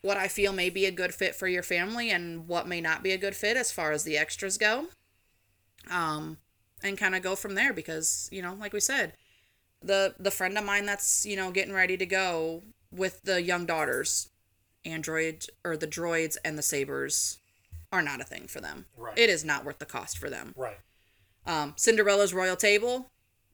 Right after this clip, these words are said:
Speaker 1: mm, that
Speaker 2: Heck
Speaker 1: probably
Speaker 2: yeah.
Speaker 1: is worth it for them. You
Speaker 2: Yeah.
Speaker 1: know, so kinda things like that. For us, with our son, Cinderella's Royal Table is really not worth it 'cause he doesn't give two craps about Cinderella.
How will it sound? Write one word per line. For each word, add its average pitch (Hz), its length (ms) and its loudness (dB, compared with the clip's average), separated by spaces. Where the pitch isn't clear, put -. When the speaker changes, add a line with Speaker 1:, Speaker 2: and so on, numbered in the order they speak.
Speaker 1:
mm, 180 200 -10
that 185 180 6
Speaker 2:
Heck 180 80 2
Speaker 1:
probably 196 360 4
Speaker 2:
yeah. - 80 4
Speaker 1:
is 180 240 4
worth 147 240 0
it - 120 -2
for 120 220 -2
them. 120 380 -10
You - 100 -6
Speaker 2:
Yeah. 208 60 2
Speaker 1:
know, 196 160 0
so 220 220 2
kinda 240 220 2
things 202 220 -2
like 175 140 0
that. - 180 2
For 226 140 0
us, 302 600 4
with 190 120 -2
our 214 140 6
son, 220 460 0
Cinderella's 165 500 -2
Royal 151 200 0
Table 147 240 -4
is 139 60 -8
really 143 200 -4
not 147 160 -2
worth 151 200 -4
it 170 120 -4
'cause - 200 -8
he 165 100 -12
doesn't 156 380 -6
give 156 200 -6
two 185 140 -12
craps - 300 -4
about - 180 -6
Cinderella. 143 440 -6